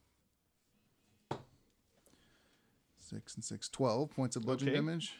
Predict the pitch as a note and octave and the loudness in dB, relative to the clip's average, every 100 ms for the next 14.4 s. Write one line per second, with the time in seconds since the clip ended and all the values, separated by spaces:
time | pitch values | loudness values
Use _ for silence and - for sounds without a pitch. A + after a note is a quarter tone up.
0 | - - G#2+ G#2+ G#2 G#2+ G#2 G2+ G2 F#2+ | -16 -8 -2 0 2 2 2 0 -2 -4
1 | G2 G#2 G#2 G#2+ G#2 G2+ G#2 G2 G2 G2 | -4 -4 -2 0 0 0 -2 -2 -4 -6
2 | G2+ - A#2 A#2 B2 B2 A2+ G#2 G2 G2+ | -6 -2 0 0 2 0 -2 -6 -6 -4
3 | G2 F#2+ A#2+ E3 F#3+ - _ _ B2+ A2+ | -4 -2 0 0 -2 -10 _ _ -6 -2
4 | D3+ G#3 - _ _ _ _ _ _ _ | 0 0 -4 _ _ _ _ _ _ _
5 | _ - - - _ - - - - - | _ -20 -20 -20 _ 4 4 -4 -16 -20
6 | _ _ _ _ _ _ _ - - G#2+ | _ _ _ _ _ _ _ -20 -6 -2
7 | A#2 G2 F2 - C3 C#3 C#3 C3+ - G#2+ | 0 -2 -4 -2 2 4 4 2 0 -2
8 | G#2+ G2+ - A2+ A2 G2+ - - B2 C3 | 0 -2 -4 -2 -2 -2 -4 0 4 4
9 | C3 - G#2+ G2+ G2+ G2+ G#2 G#2+ G#2 G#2 | 4 2 0 2 0 0 0 0 0 0
10 | G2+ A2 A2 G2+ A2 A2 G#2 A2 - G#2 | 0 0 0 0 0 0 0 -2 -4 -6
11 | G2 G#2+ G#2 G2+ G2 F#2 - - - - | -4 -2 -2 -2 -4 -6 -10 -20 -14 -2
12 | A2 A2 G#2+ A#2 B2 A2+ - - A#2+ B2+ | 0 0 -2 0 0 -2 -8 -4 -2 -2
13 | B2+ D3+ D3+ D#3 D3+ _ _ - G#2+ G#2+ | 0 2 4 4 2 _ _ -6 -4 -2
14 | G2+ - F#2+ F2+ | -4 -4 -6 -8